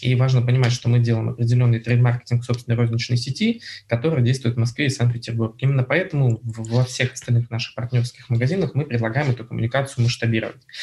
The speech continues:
А, почему мы так делаем? Потому что в этом случае мы предоставляем партнеру полный готовый набор всех постматериалов, которые может размещать в торговой точке.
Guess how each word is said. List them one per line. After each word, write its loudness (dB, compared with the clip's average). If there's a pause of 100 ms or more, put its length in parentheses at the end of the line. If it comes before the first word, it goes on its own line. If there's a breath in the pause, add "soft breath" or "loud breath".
(380 loud breath)
А, 2 (680)
почему 2
мы 4
так -2
делаем? -2
Потому 0
что -2
в 4
этом 0
случае -2
мы 4
предоставляем 0
партнеру 0
полный 2
готовый 0
набор 2
всех -2
постматериалов, -2
которые 0
может 2
размещать -2
в -14
торговой -2
точке. -6